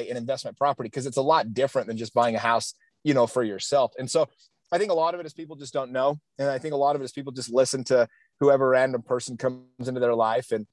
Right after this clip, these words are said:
you know, I mean, I look at hundreds of deals before I ever invest in a house. And the average person is just looking at two, three, maybe five properties. And so that's, I think, why people make those mistakes sometimes.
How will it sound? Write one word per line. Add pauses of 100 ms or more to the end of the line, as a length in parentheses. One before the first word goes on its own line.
(240)
you
know,
I
mean,
I
look
at (260)
hundreds
of
deals
before
I
ever
invest
in
a
house.
And
the
average
person (320)
is
just
looking
at
two,
three,
maybe
five
properties.
And
so
that's,
I
think,
why
people (360)
make
those
mistakes
sometimes.